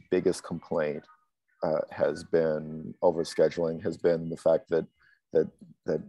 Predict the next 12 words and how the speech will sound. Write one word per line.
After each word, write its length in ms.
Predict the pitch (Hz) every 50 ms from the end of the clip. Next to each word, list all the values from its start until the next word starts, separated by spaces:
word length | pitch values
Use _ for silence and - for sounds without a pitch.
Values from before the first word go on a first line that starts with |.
| - _ -
there's 200 | 95 87 82 95
not 280 | 87 85 80 80 -
one 160 | 92 90 80
central 380 | 78 - - 85 80 - - 73
site 360 | - - 82 82 76 69 - -
for 160 | - 80 78
games 580 | 78 78 80 78 78 78 76 80 82 76 -
where 100 | 87 85
they 160 | 80 - 73 73
can 160 | - 82 78
find 320 | - - 80 78 78 78
out, 320 | 78 78 78 73 71 -